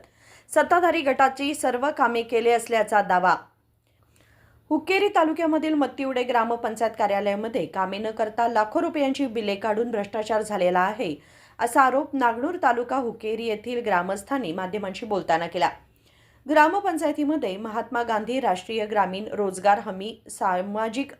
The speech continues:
संशोधन ग्रामसभा सन दोन हजार चोवीस पंचवीस आयोजित करण्यात आलेली होती. या सभेमध्ये नागनूर येथील ग्रामस्थांनी मरगुबाई मंदिर व केबल काम एक लाख पन्नास हजार, नागनूर के एस, एस सी एस टी मोटर केबल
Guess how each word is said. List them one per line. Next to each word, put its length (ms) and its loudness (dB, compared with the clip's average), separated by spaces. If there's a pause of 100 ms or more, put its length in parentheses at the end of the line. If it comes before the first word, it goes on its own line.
(100)
संशोधन 480 -2
ग्रामसभा 680 0 (440)
सन 220 4
दोन 200 4
हजार 240 0
चोवीस 320 -4
पंचवीस 460 -6
आयोजित 500 -2
करण्यात 280 0
आलेली 240 -2
होती. 340 -8 (440)
या 120 4
सभेमध्ये 680 0
नागनूर 480 2
येथील 400 -2 (180)
ग्रामस्थांनी 600 0
मरगुबाई 480 0
मंदिर 360 -4
व 120 0 (160)
केबल 340 0
काम 300 2 (340)
एक 260 -2
लाख 160 4 (140)
पन्नास 380 -4
हजार, 300 2 (260)
नागनूर 540 2 (180)
के 60 0
एस, 400 4 (160)
एस 260 -4
सी 140 -2
एस 240 0
टी 300 -6
मोटर 320 -2
केबल 380 0